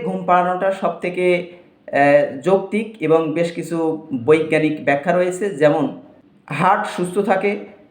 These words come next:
শরীরের অক্সিজেনের মাত্রা ঠিক থাকে, মস্তিষ্কের বিকাশ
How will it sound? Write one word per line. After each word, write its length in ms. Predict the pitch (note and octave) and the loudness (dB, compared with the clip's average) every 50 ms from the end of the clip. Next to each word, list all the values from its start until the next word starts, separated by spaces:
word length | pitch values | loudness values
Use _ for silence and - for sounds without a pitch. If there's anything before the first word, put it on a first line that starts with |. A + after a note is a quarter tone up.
| _ _ _ _ _ _ | _ _ _ _ _ _
শরীরের 800 | - - - F3 F3 F3 F3+ F#3+ G#3 G#3 G3+ - - - - - - | -20 -4 2 2 2 2 4 6 4 4 4 2 -6 -10 -16 -2 2
অক্সিজেনের 600 | D#3+ F3+ - - - G#3 G#3 A3+ A3 A3 G#3+ G3+ | 4 4 4 2 -4 0 2 2 2 2 0 0
মাত্রা 360 | F#3+ F#3 F3+ - - E3 D#3 | 0 0 0 2 2 2 2
ঠিক 260 | D#3 - F3 D#3 - - | 2 0 -4 -6 -4 0
থাকে, 480 | - F#3+ F#3+ G3+ G#3 G#3+ - - - - - _ _ _ _ _ - | 0 0 2 2 2 0 0 -4 -10 -16 -20 _ _ _ _ _ 0
মস্তিষ্কের 640 | D3+ F3 F3 - - G3+ G3 G3 - - G3+ F3+ D#3 | 2 2 2 2 -2 -4 -6 -6 -2 -2 -2 -2 0
বিকাশ 600 | D3 D3+ E3+ E3+ - G3 F#3+ G3 F#3+ F#3+ - | -4 -6 -6 2 4 6 6 6 4 2 -4